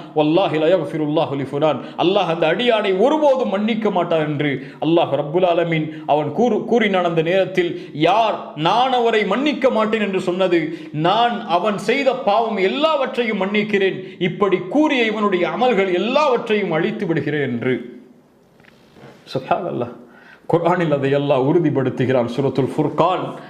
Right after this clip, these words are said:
எழுபதாவது வசனம், "இல்லா மன் தாப வ ஆமன வ அமில அமலன் சாலிஹன் ஃபஉலாயிக யுபத்திலுல்லாஹு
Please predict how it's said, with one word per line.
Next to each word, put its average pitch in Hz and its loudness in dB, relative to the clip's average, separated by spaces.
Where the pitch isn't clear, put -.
எழுபதாவது 143 2
வசனம், 127 -2
"இல்லா 139 0
மன் 117 -4
தாப 156 0
வ 131 4
ஆமன 175 2
வ - 4
அமில 202 2
அமலன் 214 0
சாலிஹன் 190 2
ஃபஉலாயிக 196 2
யுபத்திலுல்லாஹு 196 0